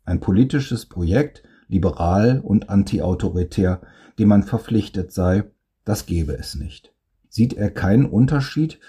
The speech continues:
zu konventionellen Medien? Bei normalen Medien sind Journalisten vor Ort. Bei uns kommen die Meldungen von einer unbegrenzten Zahl von Menschen.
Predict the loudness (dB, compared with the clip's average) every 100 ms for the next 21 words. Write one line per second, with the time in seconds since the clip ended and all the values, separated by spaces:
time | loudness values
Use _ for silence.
0 | _ -6 -2 2 4 4 2 0 2 2
1 | 2 4 4 4 2 2 2 2 -2 _
2 | _ _ _ _ _ _ -20 _ 0 2
3 | 4 4 4 4 4 6 4 4 2 2
4 | 2 2 4 4 4 0 -2 -6 -6 -6
5 | -6 -8 -12 -20 -4 0 2 2 0 -10
6 | _ _ 2 4 6 4 2 2 4 4
7 | 2 0 -6 _ _ -2 0 0 -2 0
8 | 0 2 2 2 0 2 2 0 -6 -2
9 | 0 0 0 0 2 0 0 0 0 -2